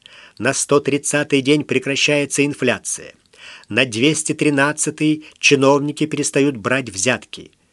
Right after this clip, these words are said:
На четыреста пятый благосостояние народа возрастает ровно на сто пятьдесят процентов. Что-то вроде того.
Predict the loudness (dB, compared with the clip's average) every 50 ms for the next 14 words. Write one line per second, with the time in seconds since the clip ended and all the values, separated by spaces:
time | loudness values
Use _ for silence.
0 | _ _ -20 -20 -16 -6 -2 0 0 2 2 2 2 4 4 4 2 2 2 0
1 | 0 2 2 2 2 2 0 -2 -4 -4 -4 -6 -8 _ -20 -20 -20 _ -8 -2
2 | 2 4 4 4 4 2 0 -2 -2 0 2 4 4 4 4 4 4 2 2 2
3 | 4 4 4 4 4 4 2 2 2 2 0 0 -2 -2 -2 -2 0 2 2 2
4 | 0 0 -2 0 4 4 4 4 4 0 -2 -2 -2 0 0 0 0 -2 -2 0
5 | 0 0 0 -2 -4 -6 -4 -4 -4 -4 -4 -4 -6 -8 -8 -4 -2 0 0 0
6 | 0 -2 -6 -8 -8 -10 -12 _ _ _ _ _ _ _ _ -18 -6 -4 -2 0
7 | 0 0 0 0 0 0 -2 -4 -6 -6 -8 -8 -10 -12 -12